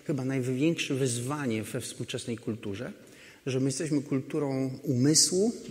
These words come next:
informacji, więc my chcemy zrozumieć. I to wygląda w ten sposób, że Bóg nas chrzci Duchem Świętym i Duch Święty chce mówić, a my też chcemy mówić. Ale nie da się mówić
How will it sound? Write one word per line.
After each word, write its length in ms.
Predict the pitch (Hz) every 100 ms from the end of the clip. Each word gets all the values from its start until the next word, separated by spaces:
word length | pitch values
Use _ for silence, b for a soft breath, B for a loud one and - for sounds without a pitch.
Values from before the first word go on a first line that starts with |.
| -
informacji, 1040 | 147 - 131 123 139 170 - - 202 226 B B B B
więc 180 | 139 131
my 100 | 151
chcemy 340 | 143 - 156 151
zrozumieć. 880 | 143 147 135 143 113 95 90 - - - - _ _ _ _ _ _ _ _ _ B B B B -
I 500 | 139 135 139 131 131
to 120 | 156
wygląda 440 | 139 147 165 156 139
w 60 |
ten 180 | - 143
sposób, 580 | - - 175 185 180 165
że 380 | 147 139 135 135 B B -
Bóg 240 | 156 165
nas 380 | 151 143 131 -
chrzci 340 | - - -
Duchem 380 | 127 190 202 185
Świętym 520 | - 180 180 175 160
i 80 | 139
Duch 260 | 120 180 180
Święty 340 | 185 175 156
chce 200 | - 151
mówić, 340 | 160 185 180
a 100 | -
my 120 | 156 156
też 240 | 165 -
chcemy 320 | - 120 101
mówić. 480 | 95 90 101 - - B B B B -
Ale 220 | 120 139
nie 180 | 226 151
da 120 | 104
się 140 | -
mówić 540 | 123 110 113 110 -